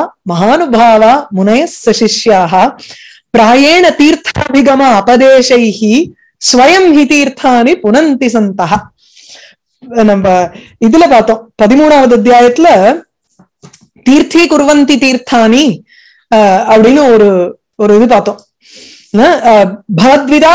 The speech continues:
பாகவதா, பவத்விதா பாகவதாக தீர்த்தபூதா ஸ்வயம் விபோ தீர்த்தி குர்வந்தி தீர்த்தானி ஸ்வ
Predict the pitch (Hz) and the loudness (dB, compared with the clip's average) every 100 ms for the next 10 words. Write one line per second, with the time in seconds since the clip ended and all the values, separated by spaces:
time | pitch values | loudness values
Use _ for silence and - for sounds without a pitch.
0 | 339 233 269 302 294 285 240 - _ _ | 2 0 2 2 2 2 2 -2 _ _
1 | _ _ 196 226 311 285 302 302 262 208 | _ _ 0 2 2 2 2 2 2 2
2 | 247 269 269 247 214 180 220 349 370 - | 2 2 2 2 0 2 0 0 -2 0
3 | 339 359 330 311 311 285 240 - 214 233 | 0 2 0 0 0 2 0 -2 0 0
4 | 285 233 214 196 220 349 - _ _ _ | 0 0 0 0 2 0 -4 _ _ _
5 | - _ _ _ 330 415 - 359 349 311 | -20 _ _ _ 0 0 2 0 2 0
6 | 285 277 269 247 269 247 240 226 339 - | 0 0 -2 -2 -4 -2 -2 0 0 -2
7 | - | -4